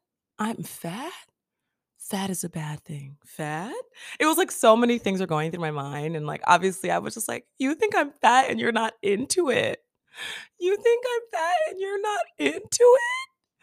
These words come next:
it?" Um, so that was, like, a really, really, really pivotal moment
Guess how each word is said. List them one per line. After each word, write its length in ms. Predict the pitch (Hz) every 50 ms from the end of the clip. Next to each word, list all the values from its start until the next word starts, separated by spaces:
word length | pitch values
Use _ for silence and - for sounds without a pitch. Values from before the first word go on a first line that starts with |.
| _ _ _ _ _ _ _ _ _ _ _ _ -
it?" 40 | 202
Um, 580 | 196 190 190 185 185 180 180 180 180 175 - - _ _ _
so 180 | - - 269 240
that 180 | 247 254 302
was, 120 | 427 523 -
like, 220 | 554 - - 381 247
a 40 |
really, 380 | 180 175 180 196 208 214 220 226
really, 540 | 202 180 170 165 185 190 190 185 185 175 175
really 380 | 160 151 170 170 170 175 180
pivotal 380 | 175 - - 175 156 170 165 160
moment 420 | 160 156 151 165 180 190 151 -